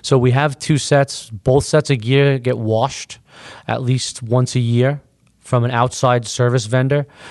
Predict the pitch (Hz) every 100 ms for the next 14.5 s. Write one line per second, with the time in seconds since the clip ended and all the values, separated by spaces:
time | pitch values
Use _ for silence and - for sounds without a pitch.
0 | - 123 117 - 135 131 127 110 127 120
1 | 117 - 127 131 - 131 117 123 123 110
2 | 120 120 120 113 120 131 - - - 117
3 | 123 113 117 131 139 123 120 110 - 135
4 | 131 135 - - - - 127 127 131 123
5 | 127 123 123 123 120 - 123 120 117 120
6 | - 123 - 127 127 127 - - 143 127
7 | 127 127 131 131 127 120 135 139 - -
8 | - - 131 123 - - 139 120 139 120
9 | 110 107 123 117 113 117 110 107 113 101
10 | 104 117 - 107 107 - 107 107 104 104
11 | - - - - - 127 113 - 117 117
12 | - - _ 123 127 143 131 117 113 131
13 | 120 120 113 - 123 123 123 120 117 117
14 | - 127 123 131